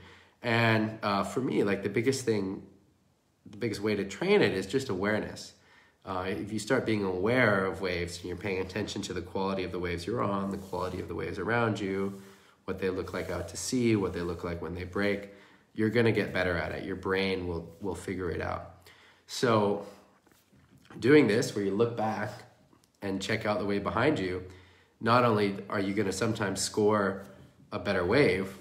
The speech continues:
behind you, like in the case with Dan, but you're also gonna get your brain working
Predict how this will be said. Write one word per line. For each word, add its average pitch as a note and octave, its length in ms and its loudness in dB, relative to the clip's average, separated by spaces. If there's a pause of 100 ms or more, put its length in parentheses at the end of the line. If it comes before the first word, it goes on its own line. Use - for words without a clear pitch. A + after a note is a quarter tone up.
(140)
behind G#2 360 2
you, F#2+ 140 -2
like F2 280 -4 (260)
in F#2+ 120 -6
the F2+ 60 -2
case F#2+ 260 -4
with E2+ 140 -12
Dan, G2+ 460 -4 (540)
but G2 880 0 (320)
you're A#2 160 2
also A#2 320 4
gonna G2 200 0
get G2+ 360 0
your G#2 120 0
brain G2+ 600 2 (1080)
working G#2+ 540 0